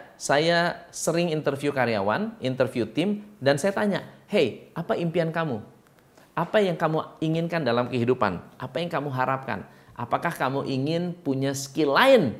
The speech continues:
dibandingkan skill yang sudah ada sekarang?" Kalau dia bilang, "Oh, saya pengen belajar video editing," saya akan sekolahkan mereka. Atau dia bilang, "Coach, saya pengen tahu caranya,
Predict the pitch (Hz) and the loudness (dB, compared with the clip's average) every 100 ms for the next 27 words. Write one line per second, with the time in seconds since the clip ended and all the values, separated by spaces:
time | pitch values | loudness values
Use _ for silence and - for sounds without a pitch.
0 | - - 131 123 117 98 - 170 185 - | -12 -2 2 2 0 0 -2 -2 -4 -12
1 | _ - - 135 120 110 104 104 120 254 | _ -20 -2 0 0 0 4 4 4 0
2 | 247 135 104 - _ _ _ _ _ _ | 0 -4 -8 -18 _ _ _ _ _ _
3 | _ _ _ - 175 226 226 247 202 - | _ _ _ 4 6 8 6 6 4 0
4 | - - 151 151 139 127 104 107 120 120 | -10 -10 -10 -6 -4 -2 -2 -2 -4 -4
5 | 113 107 - 107 107 113 95 - - _ | -6 -4 -4 -4 -6 -8 -10 -12 -20 _
6 | - 110 147 139 - 110 104 107 101 90 | -8 -6 -4 -8 -4 -4 -2 -4 -6 -8
7 | - - _ _ _ _ _ _ _ - | -10 -18 _ _ _ _ _ _ _ -8
8 | 113 127 117 120 110 - - - _ _ | -2 2 2 2 0 -2 -16 -20 _ _
9 | 147 143 - - - 139 170 160 160 156 | -2 -2 -6 -12 -8 -6 -4 -4 -4 -6
10 | - - _ _ _ 135 151 - 123 131 | -14 -20 _ _ _ -6 -4 -2 -2 0
11 | 147 | -2